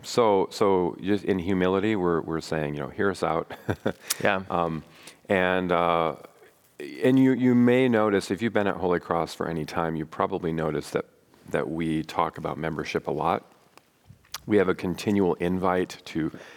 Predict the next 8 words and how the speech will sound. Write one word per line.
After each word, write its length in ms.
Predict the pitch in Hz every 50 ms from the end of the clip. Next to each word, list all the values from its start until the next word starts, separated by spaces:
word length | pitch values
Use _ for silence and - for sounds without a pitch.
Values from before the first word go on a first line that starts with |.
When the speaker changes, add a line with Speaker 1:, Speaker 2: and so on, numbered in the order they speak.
| - - _ -
Speaker 1:
join 360 | - 78 92 90 90 90 92
our 140 | 87 85 82
Essentials 500 | 80 76 - 95 90 85 - 92 85 -
class, 460 | - - - 87 82 78 78 - -
go 180 | - - 82 85
through 220 | 82 - - 87 80
our 60 | 76
teaching, 640 | - - - 85 82 - - 82 80 80 80 80